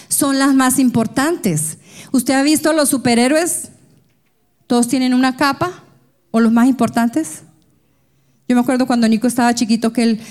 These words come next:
le gustaba jugar con capas. Y a mí me tocaba sacar capas de donde fuera. Y yo le hacía capas de cobijas, de lo que fuera. Pero él andaba volando con su capa.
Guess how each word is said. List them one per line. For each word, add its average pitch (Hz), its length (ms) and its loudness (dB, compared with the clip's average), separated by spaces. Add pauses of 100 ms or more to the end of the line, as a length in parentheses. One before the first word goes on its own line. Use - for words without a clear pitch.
(100)
le 233 160 2
gustaba 220 400 2
jugar 214 420 2
con 233 180 0
capas. - 560 -4 (440)
Y 226 80 0
a 214 60 4
mí 233 100 4
me 269 100 2
tocaba 247 320 0
sacar 233 440 -2
capas 277 280 0
de 247 60 0
donde 208 220 0
fuera. 208 280 -2 (800)
Y 240 80 2
yo 247 140 2
le 262 80 2
hacía 277 240 0
capas 285 280 0
de 247 120 0
cobijas, 247 500 2
de 220 80 -2
lo 208 140 0
que 220 100 -2
fuera. 226 400 -2 (480)
Pero 226 180 0
él 233 80 0
andaba 247 360 2
volando 220 420 2
con 240 140 2
su 240 120 -2
capa. - 540 -4